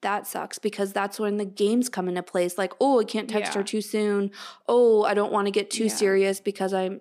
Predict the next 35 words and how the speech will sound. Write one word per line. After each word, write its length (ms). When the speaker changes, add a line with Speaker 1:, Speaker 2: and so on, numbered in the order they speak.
Speaker 1:
you 120
know, 120
still 280
seeing 240
other 160
people," 420
whatever. 440
Like, 340
the 280
actual 400
date 480
to 100
me 400
is 200
easy, 480
but 240
hopefully 800
Speaker 2:
Mm. 180
Speaker 1:
we 160
gave 300
you 100
some 260
tips 560
on 600
everything 380
that 100
I 80
just 240
mentioned 420
as 160
the 120
hard 260
part. 340
<laughs> 560
Speaker 2:
<laughs> 1080